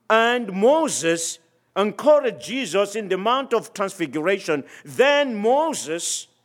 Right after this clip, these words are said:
Moses landed in the Canaan land.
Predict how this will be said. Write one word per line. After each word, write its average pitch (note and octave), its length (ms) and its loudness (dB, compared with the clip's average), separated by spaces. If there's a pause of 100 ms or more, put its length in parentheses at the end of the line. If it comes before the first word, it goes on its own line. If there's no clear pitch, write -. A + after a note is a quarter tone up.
(240)
Moses G3+ 840 0 (420)
landed F3+ 760 2 (140)
in A#3 200 0
the A#3+ 100 2
Canaan B3 500 -8
land. - 380 -16